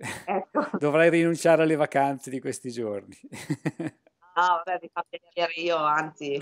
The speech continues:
Speaker 1: amo quello che faccio e mi fa piacere, insomma, trasmetterlo nel miglior modo
Speaker 2: Sì.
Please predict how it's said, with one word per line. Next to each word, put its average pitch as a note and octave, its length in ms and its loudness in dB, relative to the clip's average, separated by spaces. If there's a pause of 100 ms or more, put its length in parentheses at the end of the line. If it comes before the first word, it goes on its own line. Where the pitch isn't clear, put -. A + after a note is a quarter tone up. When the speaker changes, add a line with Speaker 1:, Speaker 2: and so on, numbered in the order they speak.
Speaker 1:
amo E3+ 300 2
quello E3+ 240 0
che E3+ 160 -4
faccio F3 480 -2
e C#3 540 -4 (380)
mi D3+ 100 -16
fa D#3 140 -2
piacere, D#3+ 340 0
insomma, D3+ 400 -4
trasmetterlo D3+ 560 -4
nel D3 100 -4
miglior C#3+ 220 0
modo C#3 220 -8
Speaker 2:
Sì. - 40 -16